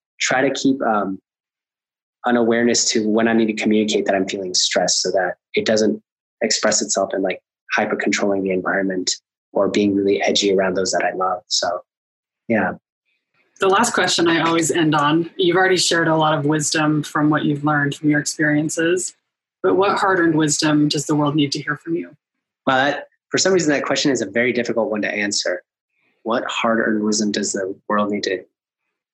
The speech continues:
Speaker 1: I think that if I boil it down to simple seed, it's that this entire thing we call life or awareness is a process and it's a journey.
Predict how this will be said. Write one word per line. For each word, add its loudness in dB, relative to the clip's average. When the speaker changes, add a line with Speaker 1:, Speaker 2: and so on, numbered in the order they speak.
Speaker 1:
I 2
think 2
that 2
if 0
I 2
boil 2
it 2
down 2
to -2
simple -2
seed, -2
it's 0
that 0
this 0
entire 0
thing 0
we 2
call 0
life -4
or -4
awareness 0
is 0
a -4
process -2
and -2
it's -4
a -10
journey. -8